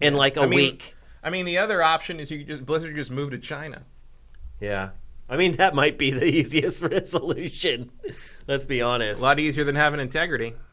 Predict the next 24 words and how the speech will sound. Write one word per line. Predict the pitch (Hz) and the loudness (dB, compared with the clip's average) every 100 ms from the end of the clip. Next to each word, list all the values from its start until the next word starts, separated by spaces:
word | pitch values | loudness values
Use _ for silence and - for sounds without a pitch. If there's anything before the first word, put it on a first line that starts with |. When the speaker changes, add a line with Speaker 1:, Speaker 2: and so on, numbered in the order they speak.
| - | -4
Speaker 1:
It's, | 135 147 - - - - - - - - | -2 -2 -6 -10 -12 -18 -18 -20 -18 0
it's | 139 220 | 4 6
a | 403 | 6
tough | 349 339 339 | 8 6 6
situation. | 247 220 160 151 139 131 | 0 2 4 4 4 -2
For, | 120 | 4
I | 170 | 6
mean, | 190 180 | 6 6
look, | 165 127 | 4 2
I'm | 165 226 | 2 4
not | 220 190 | 4 4
gonna | 160 147 - | 2 0 4
Speaker 2:
Look, | 226 190 - | 8 8 6
what | 190 | 2
they | 185 | 2
should | - 220 | 2 4
have | 180 | 4
done | 170 160 | 4 2
is | |
they | 139 | 0
shouldn't | 135 175 139 | 0 -2 -2
have | |
done | 127 127 | -2 0
anything. | 117 98 - | -2 -6 -10